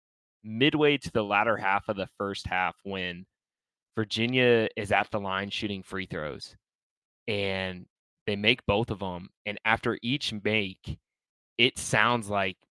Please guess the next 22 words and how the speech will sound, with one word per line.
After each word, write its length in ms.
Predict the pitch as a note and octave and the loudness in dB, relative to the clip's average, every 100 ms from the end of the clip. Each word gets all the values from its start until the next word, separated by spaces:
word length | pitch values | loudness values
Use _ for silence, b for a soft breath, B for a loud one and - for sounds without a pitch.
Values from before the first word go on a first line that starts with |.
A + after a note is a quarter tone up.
| _ | _
Virginia 500 | G#2+ G2+ G#2 G#2 G2 | -6 -4 -6 -4 -4
just 340 | G2 G2 - | -4 -6 -4
had 320 | G#2 G2 F#2+ - | -2 0 0 -4
this 220 | G2 - | -8 -8
monster 800 | G2 G2 F#2+ F#2+ F#2+ - G2 F#2 - | -10 -4 -2 -2 -4 -6 -6 -6 -8
dunk 480 | - - _ - - - _ - | -10 -10 _ -14 -14 -16 _ -2
or 380 | G#2+ F#2 F#2 - | 0 0 -4 -6
just 420 | - G#2 F2 - | 0 0 0 -8
drilled, 440 | A2 A2+ G#2+ A2 G2 | -6 0 4 4 4
like, 280 | F#2+ - - | -2 -2 -4
their 160 | G2 | -6
third 480 | F#2+ - A2+ G#2+ G#2 | -6 0 2 2 -2
three-pointer 580 | G#2 G2+ F#2+ - G2 G2 | -4 -4 -4 -4 -4 -6
in 80 | F2+ | -6
a 40 | |
row. 160 | F#2 E2 | -4 -2
I 100 | G2+ | -2
mean, 200 | G#2+ G2 | -2 -2
the 60 | |
crowd 520 | G2+ - C#3 C#3 C3 G2+ | -6 2 6 8 6 4
is 180 | G2+ | -2
going 400 | - G2+ F#2+ F#2 | -2 -4 -4 -8